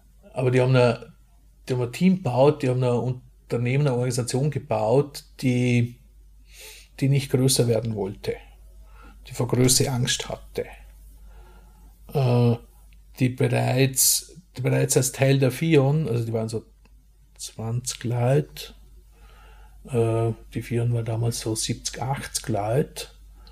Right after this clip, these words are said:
äh, das haben sie gerade noch ertragen. Die Barracuda damals war dann sechshundert Leute. Und, äh,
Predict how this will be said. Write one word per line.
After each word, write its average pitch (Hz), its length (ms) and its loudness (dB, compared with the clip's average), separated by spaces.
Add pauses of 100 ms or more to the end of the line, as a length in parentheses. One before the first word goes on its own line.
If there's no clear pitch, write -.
(480)
äh, 120 400 2 (720)
das 139 180 2
haben 143 120 6
sie 135 60 -2
gerade 139 340 2
noch 131 280 4
ertragen. 120 640 -6 (1600)
Die 135 80 -10
Barracuda 135 540 2
damals 131 400 4
war 123 80 4
dann 120 160 2
sechshundert 120 720 -6
Leute. - 460 -16 (1080)
Und, 123 460 0
äh, 120 340 8